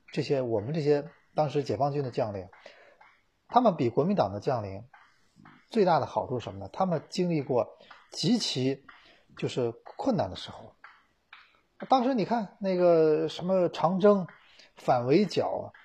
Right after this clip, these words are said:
然后各种以-，就是他们就是已经生存这方面，他们要比国民党的很多将领，他们我觉得生存能力更强，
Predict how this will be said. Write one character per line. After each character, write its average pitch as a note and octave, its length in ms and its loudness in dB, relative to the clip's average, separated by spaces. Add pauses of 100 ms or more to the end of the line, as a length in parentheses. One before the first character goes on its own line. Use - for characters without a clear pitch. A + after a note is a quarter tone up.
(340)
然 - 100 -12
后 F3 160 2
各 F#3+ 280 4
种 C3 260 0
以-， C3 400 -4
就 D#3 140 -4
是 C#3+ 60 -4
他 - 140 0
们 D4+ 80 -2
就 D#4 140 4
是 F3+ 240 4
已 F3 80 -2
经 G#3 300 0
生 D#4+ 320 2
存 E3+ 160 2
这 D3 100 2
方 B2+ 160 0
面， A#2 220 -4 (600)
他 - 140 0
们 A#2+ 240 -2 (480)
要 D#3 160 4
比 A#2+ 400 -6
国 C3 160 -2
民 D3 80 -2
党 A2+ 160 2
的 G#2 60 -8
很 - 120 -12
多 G#2+ 120 -4
将 G#2 260 -4
领， F#2 140 -14
他 - 160 -8
们 A2+ 240 -6
我 A2+ 120 0
觉 A2 140 -2
得 A#2 180 0
生 D3 280 -4
存 A#2+ 120 -4
能 G#2+ 120 -6
力 G2+ 80 -6
更 F#2 180 -10
强， - 240 -20